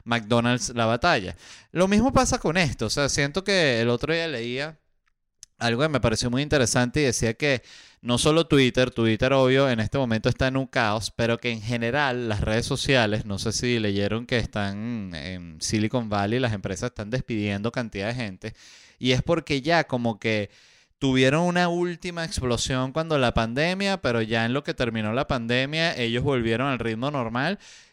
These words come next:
Y no solo volvieron al ritmo normal, sino que ya son empresas que son maduras, que tienen tiempo. O sea, que ya Facebook es lo que es. O sea, podrán crecer sus suscriptores, podrán bajar, pero ya es lo que es. No es como que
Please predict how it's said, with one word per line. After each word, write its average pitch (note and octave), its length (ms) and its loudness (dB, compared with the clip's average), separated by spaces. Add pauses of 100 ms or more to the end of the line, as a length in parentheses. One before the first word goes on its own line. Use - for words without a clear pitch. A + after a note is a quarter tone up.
(120)
Y B2 120 -2
no B2 160 2
solo D3 260 4
volvieron C3 380 6
al D3+ 100 2
ritmo B2 300 2
normal, C3 400 2
sino E3+ 320 -2
que A#2+ 140 0
ya A#2 260 2
son D3+ 260 -2
empresas D3+ 460 0
que B2+ 120 -6
son A#2 300 -2
maduras, B2+ 560 0
que G#2 140 -10
tienen A#2+ 340 -6
tiempo. G#2+ 400 -2
O - 40 -4
sea, A2 200 -2
que A2 160 -4
ya A#2+ 420 4
Facebook A3 600 2
es B2+ 160 0
lo D3+ 160 0
que G#2+ 240 2
es. F2+ 80 -4
O F2+ 80 -6
sea, G#2+ 200 0
podrán A#2 540 0
crecer D3+ 460 0
sus D#3 120 -2
suscriptores, F#3 760 0
podrán A2+ 340 -2
bajar, F3+ 420 2 (460)
pero B2+ 180 4
ya B2 160 4
es B2+ 80 4
lo D3+ 140 4
que A2+ 240 4
es. F#2+ 80 -6
No G#2+ 100 -6
es G#2+ 60 -8
como C#3+ 260 -8
que A2+ 480 -6